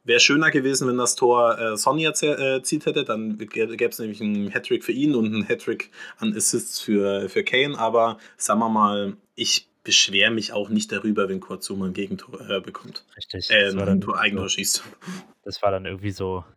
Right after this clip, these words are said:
Speaker 2: naja, eine schöne Ironie auf jeden Fall, dass auch
Speaker 1: Ja.
Speaker 2: überhaupt Zouma da so sein,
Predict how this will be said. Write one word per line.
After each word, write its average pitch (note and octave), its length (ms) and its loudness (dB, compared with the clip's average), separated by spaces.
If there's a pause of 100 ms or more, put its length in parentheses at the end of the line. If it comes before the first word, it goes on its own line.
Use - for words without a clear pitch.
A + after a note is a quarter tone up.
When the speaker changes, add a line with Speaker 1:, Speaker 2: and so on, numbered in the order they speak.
Speaker 2:
naja, F2 320 -6 (140)
eine A#2 60 -2
schöne C3+ 260 4
Ironie A2 400 -2
auf F#2 160 -6
jeden F#2 180 -2
Fall, F#2 260 -6
dass F#2 220 -12 (240)
auch G#2 100 0
Speaker 1:
Ja. - 60 2
Speaker 2:
überhaupt G2+ 240 2
Zouma G2 300 -6
da F#2 200 0
so F2+ 120 -12
sein, F2 360 -4